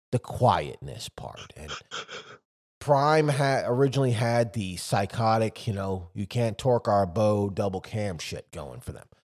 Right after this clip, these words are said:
And Bowtech was trying to figure shit out and stealing shit from Matthews and stealing shit from everyone else, apparently.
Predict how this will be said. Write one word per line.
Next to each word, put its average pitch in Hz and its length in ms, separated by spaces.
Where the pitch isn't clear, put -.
And 113 520
Bowtech 143 580
was 107 440
trying 120 320
to 110 60
figure 107 380
shit 101 320
out 101 240
and 85 300
stealing 104 420
shit - 280
from 101 180
Matthews 95 520
and 85 100
stealing 90 340
shit - 280
from 85 80
everyone 80 280
else, - 160
apparently. - 400